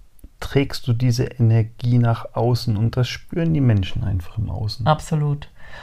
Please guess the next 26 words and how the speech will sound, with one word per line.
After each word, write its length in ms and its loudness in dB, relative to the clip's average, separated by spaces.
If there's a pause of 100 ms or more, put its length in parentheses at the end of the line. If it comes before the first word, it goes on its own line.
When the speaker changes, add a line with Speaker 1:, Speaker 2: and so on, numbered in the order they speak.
(120)
Speaker 2:
Und 140 6
das 140 0
ist 140 -6
halt 140 2
eben, 260 4
weil 120 6
du 140 -2
dir 160 2
das 240 2
erlaubst 840 2
und 180 2
du 60 -2
bist 200 0
dann 300 4
an 160 2
einem 340 4
Ort, 480 4 (120)
der 80 0
dich 220 -6
so 220 -2
erfüllt 560 -2
und 140 4
denkst, 220 0 (100)
„Oh 100 6
mein 240 6
Gott“, 320 2